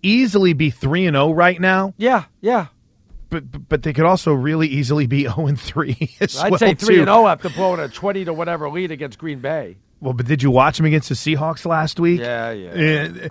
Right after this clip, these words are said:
Speaker 1: and did you watch them against Arizona today? I mean, it, it, I get that Khalil Mack caused one fumble with the hit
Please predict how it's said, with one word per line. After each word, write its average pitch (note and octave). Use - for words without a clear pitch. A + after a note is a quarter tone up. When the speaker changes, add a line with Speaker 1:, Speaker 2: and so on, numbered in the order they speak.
Speaker 1:
and E3
did D#3+
you E3
watch D3+
them F#3+
against F3+
Arizona F#3+
today? G3
I C3+
mean, B2
it, C#3
it, D3
I E3+
get E3
that C3+
Khalil F#3
Mack E3
caused D3+
one D3+
fumble D3+
with C3+
the A2+
hit C#3